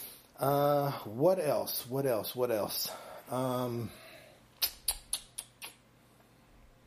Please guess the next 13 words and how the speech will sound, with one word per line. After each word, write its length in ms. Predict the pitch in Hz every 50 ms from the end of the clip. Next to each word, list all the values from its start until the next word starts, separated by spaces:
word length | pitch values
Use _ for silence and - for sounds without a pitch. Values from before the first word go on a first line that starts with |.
| - - - - - - - - - - -
three 200 | - 127 147 151
new 160 | 156 156 151 147
shirts. 640 | 135 - - 165 185 233 240 - - - - - - - - - - - - - - -
Three 240 | - 120 123 135 151
new 200 | 151 170 175 175
shirts 640 | 170 - - 175 165 170 175 - - - - - - - - - - - - - - - - - -
will 100 | 123 123
be 200 | 123 139 139 135
debuting, 800 | 131 135 131 127 123 120 123 127 139 147 147 151 156 160 156 143 - - - - - - -
uh, 200 | 120 113 113 113
at 240 | 110 113 117 110 117
regionals, 640 | 143 160 170 180 190 196 196 196 196 196 - - - - - - - - - - - - - - - -
and 500 | 123 123 120 120 120 117 113 113 120